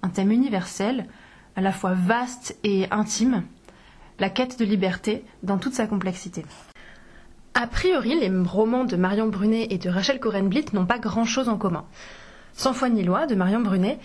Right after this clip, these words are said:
c'est un western pour adolescents dans lequel Ab, héroïne d'une vingtaine d'années,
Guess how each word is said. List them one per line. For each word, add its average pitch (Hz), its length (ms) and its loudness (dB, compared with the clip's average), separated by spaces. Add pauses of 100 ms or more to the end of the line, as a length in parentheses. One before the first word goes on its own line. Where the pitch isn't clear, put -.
(160)
c'est - 360 -2
un 233 120 0
western 233 520 -2
pour 208 160 0
adolescents 208 540 -2 (360)
dans 208 120 0
lequel 208 460 0 (280)
Ab, 254 280 0 (240)
héroïne 220 440 2
d'une 170 200 -2
vingtaine 190 320 2
d'années, 185 320 0